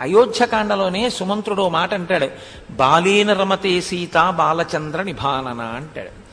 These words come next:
ఆవిడ బాలా త్రిపుర సుందరిగా, అందుకే అయోనిజ కదండి ఆ తల్లి.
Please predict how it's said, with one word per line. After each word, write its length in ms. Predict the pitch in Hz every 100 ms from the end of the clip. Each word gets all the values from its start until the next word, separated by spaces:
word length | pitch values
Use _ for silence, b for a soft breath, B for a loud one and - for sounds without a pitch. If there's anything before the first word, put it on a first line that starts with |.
| B B B B -
ఆవిడ 300 | 131 165 202 156 143
బాలా 560 | 170 127 117 143 170 214
త్రిపుర 440 | - - 208 208
సుందరిగా, 800 | 185 175 156 139 127 127 107 - -
అందుకే 280 | 131 165 196
అయోనిజ 480 | 202 175 196 220 202
కదండి 400 | 214 202 196 196
ఆ 40 |
తల్లి. 400 | 190 175 165 185